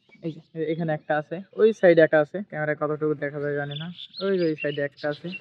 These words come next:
আরো মনে হয় দুই একটা আছে এই সাইডে। আপনার ঘোড়ার গাড়িও আছে। আহ, যদি কারো, আহ, ঘোড়ায় চড়তে মন বলে তাহলে চলে আসবেন। আর এগুলো হচ্ছে দেশি ঘোড়া, আর হচ্ছে বাচ্চাদের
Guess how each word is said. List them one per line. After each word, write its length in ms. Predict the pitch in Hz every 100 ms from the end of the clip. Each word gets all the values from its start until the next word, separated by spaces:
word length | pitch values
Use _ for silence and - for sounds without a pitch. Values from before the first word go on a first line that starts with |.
| - -
আরো 200 | 165 160
মনে 160 | 160
হয় 100 | 160 143
দুই 100 | 156
একটা 300 | 151 - 143
আছে 200 | 143 147
এই 80 |
সাইডে। 280 | 139 147 139 175 160
আপনার 280 | 160 156
ঘোড়ার 320 | 147 170 165 151
গাড়িও 340 | 147 151 170
আছে। 280 | 170 151 170
আহ, 440 | 190 _ _ 170
যদি 260 | 156 170 180
কারো, 280 | 180 175 175
আহ, 220 | 170 - 156
ঘোড়ায় 320 | 156 165 156
চড়তে 340 | 160 151 147
মন 140 | 165 165
বলে 200 | 156 147 185
তাহলে 280 | - 151 147 147
চলে 140 | 175
আসবেন। 280 | 151 151 156 180
আর 100 | 147
এগুলো 240 | 165 175 170 175 170 -
হচ্ছে 220 | 160 170
দেশি 320 | 147 151 - 190
ঘোড়া, 260 | 170 147 185 _ -
আর 120 | 156
হচ্ছে 180 | 151 -
বাচ্চাদের 500 | 151 151 - 160 160